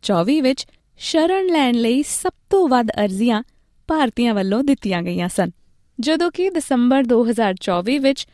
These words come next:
ਆਸਟ੍ਰੇਲੀਆ ਵਿੱਚ ਸ਼ਰਨ ਲੈਣ ਲਈ ਸਭ ਤੋਂ ਵੱਧ ਅਰਜ਼ੀਆਂ ਦੇਣ ਵਾਲੇ ਦੇਸ਼ਾਂ ਵਿੱਚੋਂ ਦੂਜੇ ਨੰਬਰ ਤੇ ਭਾਰਤ ਸੀ।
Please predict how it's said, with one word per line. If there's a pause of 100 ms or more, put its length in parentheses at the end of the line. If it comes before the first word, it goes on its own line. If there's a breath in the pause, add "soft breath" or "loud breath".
(100)
ਆਸਟ੍ਰੇਲੀਆ
ਵਿੱਚ (360 soft breath)
ਸ਼ਰਨ
ਲੈਣ
ਲਈ (300)
ਸਭ (160)
ਤੋਂ
ਵੱਧ
ਅਰਜ਼ੀਆਂ
ਦੇਣ
ਵਾਲੇ
ਦੇਸ਼ਾਂ
ਵਿੱਚੋਂ (260)
ਦੂਜੇ
ਨੰਬਰ
ਤੇ (320)
ਭਾਰਤ
ਸੀ।